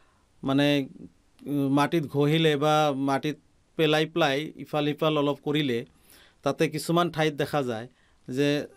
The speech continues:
আইৰণৰ টুকুৰা বা লৰ টুকুৰা তাতে লাগি ধৰে, কিছুমানত বেছিকে লাগে, কিছুমানত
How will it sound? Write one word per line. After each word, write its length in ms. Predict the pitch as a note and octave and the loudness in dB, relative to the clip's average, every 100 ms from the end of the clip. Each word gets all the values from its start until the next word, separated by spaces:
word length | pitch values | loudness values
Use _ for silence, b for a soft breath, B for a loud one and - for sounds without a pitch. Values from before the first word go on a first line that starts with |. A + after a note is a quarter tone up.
| - - | -14 -4
আইৰণৰ 420 | C3+ D3 D3 D3+ | 0 2 0 0
টুকুৰা 340 | D3 C3 C#3+ | -4 0 0
বা 100 | C#3 | 2
লৰ 220 | B2+ C#3 D3+ | 2 2 0
টুকুৰা 300 | D3 - C#3 | -4 -4 -2
তাতে 220 | C3+ B2+ C3+ | -2 -2 -2
লাগি 220 | B2 B2+ | -2 -4
ধৰে, 220 | B2+ C3 | -4 -6
কিছুমানত 500 | C3 - C3+ C3 B2+ - - | -8 -6 -2 -2 -4 -8 -10
বেছিকে 360 | B2+ C3 C#3+ C#3 | -6 -4 -2 -2
লাগে, 220 | C3+ B2+ | 0 -2
কিছুমানত 400 | - - C3 B2+ | -8 -8 -6 -6